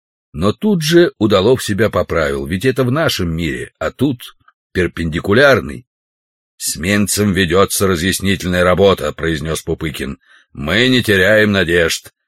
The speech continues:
Однако должен предупредить тебя, Слабенко, что пирамиды в Египте и колокольни Ивана Великого строились без башенных кранов».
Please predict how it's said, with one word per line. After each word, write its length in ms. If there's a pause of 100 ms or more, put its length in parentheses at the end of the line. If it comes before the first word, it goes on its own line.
(160)
Однако 500
должен 440
предупредить 720
тебя, 260
Слабенко, 800 (280)
что 300
пирамиды 580
в 40
Египте 680
и 280
колокольни 800
Ивана 260
Великого 500
строились 640
без 240
башенных 600
кранов». 540